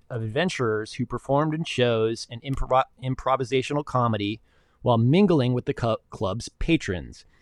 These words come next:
Shows and conversations were often laced with innuendo, and the patrons might have been welcomed as guests, given fictitious names,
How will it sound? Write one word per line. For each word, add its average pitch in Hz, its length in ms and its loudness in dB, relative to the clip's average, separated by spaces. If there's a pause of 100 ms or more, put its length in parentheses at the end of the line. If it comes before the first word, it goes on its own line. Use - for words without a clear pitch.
(340)
Shows 170 340 6
and 175 100 6
conversations 135 880 4
were 104 180 -6
often 120 320 0
laced 120 280 0
with 127 160 0 (100)
innuendo, 117 720 4 (640)
and 123 100 2
the 120 40 0
patrons 156 500 4
might 127 220 4
have 120 240 0 (240)
been 131 180 2
welcomed 135 380 2
as 107 120 -2
guests, 120 640 -4 (140)
given 123 240 2
fictitious 139 560 -2
names, 156 580 0